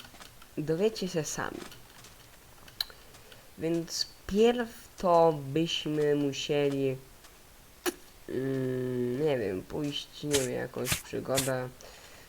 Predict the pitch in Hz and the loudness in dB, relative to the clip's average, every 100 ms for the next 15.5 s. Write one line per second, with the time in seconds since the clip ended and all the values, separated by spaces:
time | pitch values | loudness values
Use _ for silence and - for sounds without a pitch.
0 | - - 110 123 123 127 131 127 - 127 | -20 -8 -4 -2 -2 0 -2 -4 -4 -2
1 | 123 123 120 120 85 - - - - - | -4 -8 -6 -4 -4 -6 -10 -18 -20 -20
2 | - - - - - - - - - - | -20 -16 -16 -14 -16 -18 -20 -20 -20 -20
3 | - - - - - - - 143 135 131 | -20 -20 -20 -20 -20 -20 -10 -4 -2 -2
4 | 127 123 123 123 123 120 - 131 123 120 | -2 -2 -2 -4 -6 -10 -10 -6 -6 -6
5 | 120 - - 120 127 139 151 143 135 131 | -10 -14 -8 -6 -2 0 0 0 0 -2
6 | 131 - - - - - - - - - | -4 -10 -20 -20 -20 -20 -20 -20 -20 -20
7 | - - 131 131 123 123 123 135 131 127 | -20 -8 -4 -2 -2 -4 -4 -2 -2 -2
8 | 131 127 127 127 - - - - - 147 | -4 -4 -6 -10 -20 -20 -20 -16 -10 -8
9 | - 175 170 160 160 - 151 147 - - | 0 2 2 0 -4 -2 -2 -2 -6 -16
10 | - - - - - - - 143 143 135 | -18 -18 -18 -20 -20 -18 -4 0 0 -2
11 | 135 147 139 - 139 131 135 - 139 131 | -4 -8 -8 -6 -4 -4 -6 -6 -4 -2
12 | 135 131 - - - - - - - - | -2 -2 -6 -12 -20 -18 -18 -18 -18 -18
13 | - - - - - - - 135 147 143 | -18 -20 -20 -20 -20 -14 -6 -2 0 -2
14 | 151 139 - 147 135 - - 135 - - | -4 -6 -2 0 0 -4 -6 -6 -10 -6
15 | 160 151 - 180 | -4 -4 2 2